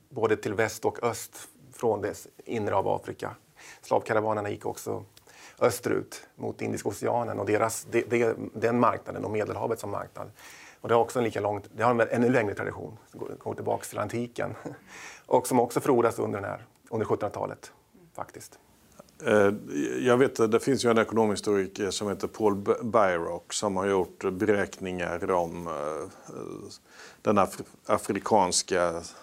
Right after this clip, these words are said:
Speaker 2: eh, eller slavhandeln från Afrika.
Speaker 1: Mm.
Speaker 2: Eh, och han, de siffror han redovisade är att, eh, till, eh, eh, ja, Osmanska riket och Arabiska halvön och så, så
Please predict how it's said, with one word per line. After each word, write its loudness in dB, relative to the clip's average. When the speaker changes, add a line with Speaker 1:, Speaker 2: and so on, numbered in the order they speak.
Speaker 2:
eh, 2
eller 0
slavhandeln 2
från 0
Afrika. -10
Speaker 1:
Mm. 2
Speaker 2:
Eh, 0
och -2
han, 2
de 2
siffror 0
han 0
redovisade 0
är 2
att, -10
eh, -2
till, 0
eh, 0
eh, -2
ja, -2
Osmanska 4
riket 0
och 4
Arabiska -2
halvön -4
och -10
så, -6
så -2